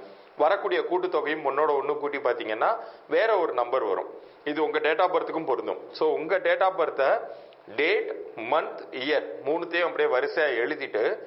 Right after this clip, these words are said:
ஒவ்வொரு number பக்கத்துலயும் நீங்க plus போட்டு வரக்கூடிய கூட்டுத்தொகையில் வரக்கூடிய எண்ணிற்கும் இந்த பலன்கள்ல அந்த தேதிக்கான வரிசைகள்ல போய் பார்த்துக்கோங்க. அதுதான் உங்களுக்கு முழுமையான பலன்களை தரும்.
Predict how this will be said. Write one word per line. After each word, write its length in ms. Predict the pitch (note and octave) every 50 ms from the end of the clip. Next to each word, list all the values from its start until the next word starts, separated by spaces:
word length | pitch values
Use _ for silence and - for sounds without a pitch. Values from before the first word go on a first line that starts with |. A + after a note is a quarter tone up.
| - - - - -
ஒவ்வொரு 300 | - C#3 - - A#3 A3+
number 300 | G#3 F#3+ D#3+ D#3 G#3 -
பக்கத்துலயும் 340 | - F3 D3 C#3+ D3+ E3 F3
நீங்க 200 | E3+ D#3+ D3 C3+
plus 300 | B2+ C3 C#3 C#3 C#3 -
போட்டு 560 | - D#3 C3+ - C3 C3+ F3+ G#3+ - - - - - - - -
வரக்கூடிய 500 | C3 D3+ F#3 A#3 A#3 - G#3 G3 F3 D#3+
கூட்டுத்தொகையில் 720 | D#3 - - A#3+ A3+ B3+ - - G3+ C#3 D#3+ E3+ E3 E3 D3+
வரக்கூடிய 680 | C#3+ C#3+ C#3+ D3+ D3+ - D#3 D3 C#3+ C3+ B2 A#2+ A#2+ B2
எண்ணிற்கும் 640 | C3 C#3 C#3+ C3+ B2+ - - G#3+ C4+ - - - - - - - - -
இந்த 200 | - C#3 C#3 C#3+
பலன்கள்ல 720 | - C#3+ C#3 D3 D#3 D#3 D3+ C#3 D3 B2+ B2 B2 D#3 A3 A3+ - - - - - -
அந்த 280 | - C3 C#3+ D3+ D3
தேதிக்கான 680 | - - - D3+ D#3 E3 D#3+ D#3+ D#3 D#3 C#3 C3 A#2+ A#2
வரிசைகள்ல 600 | A2+ A#2+ A#2+ - - C3+ A#2 A2+ A2+ D3+ E3+ -
போய் 140 | C3 B2 B2 -
பார்த்துக்கோங்க. 540 | G2 G2 G2 G2 F#2 F#2+ E2+ D#2 D#2+ - - - - - - - - - -
அதுதான் 500 | A#2+ B2 B2 E3+ E3 D3+ F3+ G#3 G#3+ F#3
உங்களுக்கு 340 | C#3 C3 C3 C3 - F3+ E3+
முழுமையான 680 | - A#2+ B2+ D#3 E3+ E3+ E3+ E3 D#3 D3+ D3+ D#3 E3
பலன்களை 580 | D#3 - B2 B2+ C3 C3 A#2+ A2+ A2+ C#3+ -
தரும். 360 | - B2+ F#2+ - F2 F2+ E2+